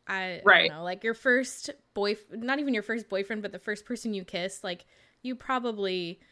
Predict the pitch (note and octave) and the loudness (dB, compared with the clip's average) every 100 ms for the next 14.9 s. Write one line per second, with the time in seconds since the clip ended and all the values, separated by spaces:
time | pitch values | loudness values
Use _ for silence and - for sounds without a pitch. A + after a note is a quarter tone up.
0 | _ _ G3+ G#3 G3 F#3+ - _ _ A3 | _ _ -6 -2 -2 -2 -6 _ _ -4
1 | G#3+ G#3 F#3+ F#3 F3+ - - D4+ A3 G#3+ | -2 -2 -2 -4 -4 4 10 12 12 10
2 | B3 A#3+ A3 G#3 G#3+ A3 A3+ G3+ F#3 - | 6 6 8 8 8 4 4 2 2 0
3 | E4+ G4 E4 - B3+ A#3+ G#3+ A#3+ C4+ C4+ | -2 0 -2 -2 -2 0 0 -2 -2 0
4 | C#4+ D4 B3+ A3 - A3+ A3 F#3 G#3+ B3+ | 0 0 -2 -2 -6 -10 -6 -6 -4 -2
5 | G#3+ G3+ _ E4 F4 E4+ F4+ D#4 C#4+ D4+ | -2 -4 _ 2 4 2 2 2 4 2
6 | B3+ B3 A3+ C#4+ C4 B3 A3+ A#3+ C#4 - | 2 2 2 -2 -2 0 -2 10 12 12
7 | C#4 G#3+ F3+ A3+ A#3+ B3 G3 G3 G3+ - | 10 4 0 8 10 12 10 8 6 8
8 | - G3+ G#3 A3+ C4 - G#3+ G#3+ D#4+ D#4+ | 8 6 6 6 4 0 4 6 6 4
9 | G#3 A#3 A3 A3+ F#3+ F#3 G3 F#3 - G#3 | 2 2 2 2 -4 -6 -6 -6 -6 -6
10 | F#3+ G3+ F#3+ A#3+ - B5 C#5+ - C5 - | -4 -4 2 4 4 6 4 4 0 -2
11 | D5 B4 G3+ G3+ F3 - - - - G#3+ | -10 -6 6 8 8 4 2 -4 4 6
12 | E3+ F#3 F3 F3 G#3+ F3+ E3 G#3+ G#3 G3+ | 8 6 2 4 4 4 6 8 10 10
13 | F#3+ F#3 - F3 E3+ F3+ G#3 F#3 F#3 E3+ | 10 6 4 2 4 4 4 -2 0 -2
14 | E3+ F3+ F3+ E3 E3+ E3+ E3+ E3+ E3+ | -2 -2 -2 0 0 0 -2 -4 -8